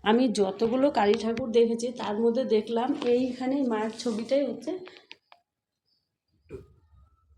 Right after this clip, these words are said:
ছোট কিন্তু খুব সুন্দর করে সাজানো। আর এখানে দেখো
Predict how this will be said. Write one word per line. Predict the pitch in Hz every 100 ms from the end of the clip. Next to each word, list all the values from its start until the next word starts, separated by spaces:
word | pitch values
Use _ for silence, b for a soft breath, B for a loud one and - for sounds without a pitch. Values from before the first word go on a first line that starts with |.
| _ _ - - -
ছোট | - 233 254
কিন্তু | 285 269 254
খুব | 254 277
সুন্দর | - 240 233
করে | 240 311
সাজানো। | - 220 196 190
আর | 196
এখানে | 202 214 240
দেখো | 233 233 311